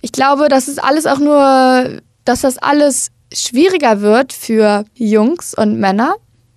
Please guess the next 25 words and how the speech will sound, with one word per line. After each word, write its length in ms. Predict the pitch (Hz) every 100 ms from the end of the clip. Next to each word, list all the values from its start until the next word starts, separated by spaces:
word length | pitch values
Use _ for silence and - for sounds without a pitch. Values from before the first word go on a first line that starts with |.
| -
wenn 220 | 240 220
wir 200 | 226 254
als 260 | 226 208 -
Mädchen 800 | 208 269 320 - 330 330 339 349 _ _ _ _ -
besser 300 | 269 269 277
aufeinander 440 | 247 226 220 220
aufpassen 800 | 202 208 - - 220 - 233 233
und 160 | - 220
mehr 180 | 226
füreinander 460 | 233 247 220 220 208
da 240 | - 202
sind. 320 | 202 - - _ _ _ _ _ _
Weil 180 | 254 247
jetzt 540 | 233 240 - - - -
ist 220 | 240 -
nicht 200 | 277 -
mehr 160 | 294
die 160 | 247 226
Zeit, 480 | - - 208 220 220
in 120 | 220
der 160 | 208 202
Männer 400 | 202 202 226 214
auf 120 | 202
Frauen 380 | - 202 196 196
aufpassen. 640 | 196 - - 233 -